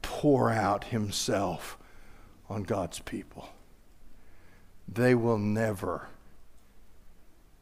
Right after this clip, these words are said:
be the same. The world will never be the same.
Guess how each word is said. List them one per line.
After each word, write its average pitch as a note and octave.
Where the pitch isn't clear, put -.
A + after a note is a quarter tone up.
be G#2+
the G2
same. G#2+
The G2+
world F#2+
will A2+
never F#2
be F#2
the E2+
same. D#2+